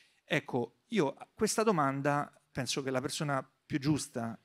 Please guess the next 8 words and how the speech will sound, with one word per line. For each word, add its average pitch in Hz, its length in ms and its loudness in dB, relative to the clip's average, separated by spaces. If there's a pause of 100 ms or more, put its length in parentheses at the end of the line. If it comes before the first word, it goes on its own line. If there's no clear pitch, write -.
(100)
eh, - 380 -12
per 139 160 -2
rispondere 123 680 0
è 131 140 -4
proprio, 120 460 -2 (340)
eh, 113 680 -6
Roberto 127 360 -2
Scarpinato. 113 640 -4